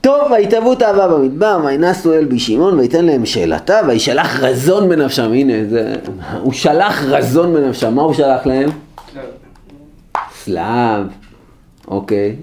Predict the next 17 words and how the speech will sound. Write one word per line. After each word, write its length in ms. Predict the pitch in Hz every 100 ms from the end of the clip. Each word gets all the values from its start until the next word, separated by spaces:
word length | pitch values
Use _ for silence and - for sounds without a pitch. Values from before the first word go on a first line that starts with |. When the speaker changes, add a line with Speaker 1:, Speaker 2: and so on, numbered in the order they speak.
| - - _ _ _
Speaker 1:
מן. 440 | - 208 254 269 226 - - 185 - - - - -
נ-, 100 | - - 131 135
כאילו, 180 | 180 220
הוא 100 | 196
לא 200 | 202 440 480
נתן 200 | 480 403
להם 260 | 175 156
אוכל 640 | 143 147 143 - 143 139 135 - - - - - - _ _ _ - -
שמן, 580 | - 160 156 151 156 151 - - _ - - - -
<laughs> 680 | - - - - - - -
הוא 180 | 151
נתן 300 | 139 139 160 151 -
להם 140 | 165
אוכל 300 | 160 160 175
רזה. 540 | 151 143 131 165 165 131 - - - - - - -
כאילו, 260 | 381 523 539 - -
אוקיי, 220 | - 508